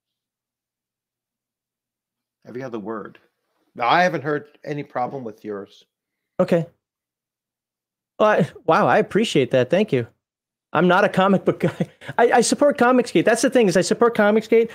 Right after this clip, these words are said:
Speaker 2: And the only, so let me tell you why I bought this comic. Why did I buy Infinitale comic? If I'm not a comic book person and I can't buy everybody's comic book out there just because they come to me and say, "Hey, I'm making a comic,"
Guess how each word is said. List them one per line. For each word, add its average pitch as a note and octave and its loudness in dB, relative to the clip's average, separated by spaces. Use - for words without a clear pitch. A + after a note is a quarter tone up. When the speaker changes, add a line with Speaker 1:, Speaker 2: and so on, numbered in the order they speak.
Speaker 2:
And G3+ 2
the G#3+ 4
only, B3 4
so G3+ 2
let G#3+ 2
me B3 2
tell B3+ 2
you A3+ 4
why F3 4
I G3 2
bought F3 0
this E3 -4
comic. B2+ -2
Why F#3 4
did A#3 2
I G#3+ 4
buy F3+ 4
Infinitale F3 0
comic? D3 0
If D3+ -2
I'm F#3 2
not B3 2
a A3+ 0
comic G#3+ 2
book F#3 -4
person F#3 0
and F#3 2
I F#3 2
can't A3+ 0
buy G3+ 2
everybody's F#3+ 2
comic F3+ 0
book F3 -2
out F3 2
there F3+ 2
just E3 0
because E3+ -2
they D#3+ 0
come E3 -2
to D#3 -2
me E3 0
and D#3 0
say, D3+ 0
"Hey, D#3+ 2
I'm D#3 0
making D#3+ 0
a C#3 -4
comic," D3+ -2